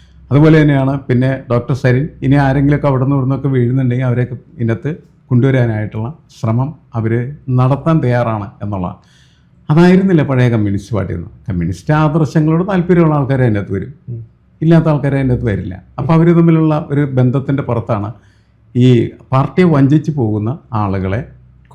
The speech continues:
Speaker 1: കർശനമായിട്ടുള്ള ശിക്ഷയ്ക്ക് വിധേയമാക്കിയിരുന്ന ഒരു കാലം ഉണ്ടായിരുന്നു.
Speaker 2: ഉം.
Speaker 1: ആ കാലം പോയി. ഈ കാലത്ത് അതിനൊന്നും യാതൊരു പ്രസക്തിയില്ല.
Speaker 2: ഉം.
Speaker 1: ഇത്തരം മുദ്രാവാക്യങ്ങൾ എന്ന് പറയുന്നത് അരോചകമായിട്ട് തന്നെ
Speaker 2: അല്ല,
Speaker 1: ഇന്നത്തെ
Speaker 2: ഇത്
Speaker 1: സമൂഹത്തിന് തോന്നാം.
Speaker 2: ഇപ്പം ഇത് ഒരു ശരിക്കും പറഞ്ഞു കഴിഞ്ഞാൽ ഒരു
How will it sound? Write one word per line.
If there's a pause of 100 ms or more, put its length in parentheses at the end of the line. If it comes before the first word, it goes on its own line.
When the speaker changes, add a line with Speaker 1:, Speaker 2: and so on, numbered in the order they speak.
(120)
Speaker 1:
കർശനമായിട്ടുള്ള
ശിക്ഷയ്ക്ക്
വിധേയമാക്കിയിരുന്ന
ഒരു
കാലം
ഉണ്ടായിരുന്നു.
Speaker 2:
ഉം.
Speaker 1:
ആ
കാലം
പോയി.
ഈ
കാലത്ത്
അതിനൊന്നും (320)
യാതൊരു
പ്രസക്തിയില്ല. (300)
Speaker 2:
ഉം.
Speaker 1:
ഇത്തരം
മുദ്രാവാക്യങ്ങൾ
എന്ന്
പറയുന്നത്
അരോചകമായിട്ട്
തന്നെ (340)
Speaker 2:
അല്ല,
Speaker 1:
ഇന്നത്തെ
Speaker 2:
ഇത്
Speaker 1:
സമൂഹത്തിന്
തോന്നാം. (160)
Speaker 2:
ഇപ്പം (160)
ഇത് (120)
ഒരു (140)
ശരിക്കും
പറഞ്ഞു
കഴിഞ്ഞാൽ
ഒരു